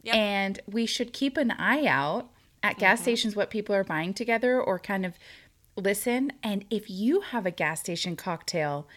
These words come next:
Speaker 2: send it our way and we will share it on this segment.
Speaker 1: And that can be as simple as a red vine in your beer for a straw. I don't care.
Speaker 2: Uh, yeah.
Speaker 1: Just send 'em our way. We're ready for 'em.
Speaker 2: Oh my gosh, that's amazing. Thank you so much for sharing that.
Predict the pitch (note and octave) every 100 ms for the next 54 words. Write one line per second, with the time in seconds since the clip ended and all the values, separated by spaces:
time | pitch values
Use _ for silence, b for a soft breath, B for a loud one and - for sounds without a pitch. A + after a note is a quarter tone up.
0 | B - - B3+ C4 A#3+ A3 G3+ A#3 A#3+
1 | - G3 C#4 F3+ E3+ - A#3+ F#3 - E3
2 | F#3 A#3 G#3+ B3 G3+ - - _ _ _
3 | _ _ _ _ G#3+ A#3+ C#4 E4+ D4+ C#4+
4 | C4+ - A3 G#3 A#3 A3 A3 G3+ G3+ F#3+
5 | - G3 F#3+ F#3 F#3 F3+ E3+ F3 - _
6 | G3+ G3 F#3 F3+ E3 E3 - _ - F3
7 | D#3 D#3+ D#3+ _ _ _ _ F3+ E3+ -
8 | C#3+ F3+ - A#3 A3 G3 - - - -
9 | A3 A#3 A#3 - - - G#3+ G3 E3 D#3+
10 | F3 - - A3 F#3 F3 - - - B3+
11 | A#3+ A#3 G3 E3+ - G#3+ A3 B3 A3+ F#3+
12 | G#3 G3 - A3+ A3 C4 - A3+ G#3+ G3+
13 | - G#3 G3 F3+ F#3 F3